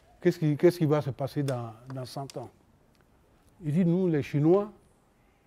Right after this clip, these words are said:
dans, dans quinze ans, nous allons dépasser les, nous allons rattraper l'Amérique et la dépasser. » Donc, voilà des gens qui se donnent des, qui se lancent des défis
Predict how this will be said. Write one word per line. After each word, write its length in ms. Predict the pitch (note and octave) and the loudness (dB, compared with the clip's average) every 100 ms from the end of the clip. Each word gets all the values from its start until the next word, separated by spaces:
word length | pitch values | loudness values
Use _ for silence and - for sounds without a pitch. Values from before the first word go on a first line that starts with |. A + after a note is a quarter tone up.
| _ _ _ - | _ _ _ -14
dans, 300 | C3 C#3+ C#3 C#3 | -6 -4 -4 -4
dans 180 | C#3+ | -4
quinze 380 | C3 - G3 E3+ | -2 4 4 4
ans, 120 | F3 | 2
nous 200 | E3+ D#3+ | 4 4
allons 180 | D3 C#3 | 2 2
dépasser 460 | C#3+ C#3 C#3 - D3 | 0 0 -4 -6 -6
les, 180 | C3 A2 G2+ _ _ - | -6 -8 -12 _ _ -4
nous 160 | D#3 | 0
allons 180 | D#3 C#3+ | 0 0
rattraper 460 | C3+ C3+ C#3+ C3+ D3 | -2 -2 -2 -2 -2
l'Amérique 520 | C3 B2 C3 D#3 - - _ _ | -2 -4 -2 -4 -6 -20 _ _
et 100 | C#3 | -12
la 120 | B2+ | -10
dépasser. » 440 | A#2+ B2+ - A2+ A#2+ - _ _ _ _ - | -8 -10 -12 -16 -18 -20 _ _ _ _ -8
Donc, 180 | A3 F#3 - _ _ _ _ _ _ _ _ | -8 -8 -14 _ _ _ _ _ _ _ _
voilà 240 | D#3+ G#3 B3 | 2 4 6
des 120 | F#3 | 6
gens 200 | E3+ A#3 | 6 4
qui 120 | - | 2
se 140 | F3 D#3 | -2 2
donnent 280 | D#3 E3 | 4 4
des, 120 | C#3 C3 | 4 0
qui 240 | A#2+ D#3+ | -2 -6
se 140 | - | -2
lancent 300 | D#3+ G#3 G#3+ | 0 0 0
des 120 | D#3 D3+ | 2 4
défis 420 | D3+ D3 A#3 | 4 4 0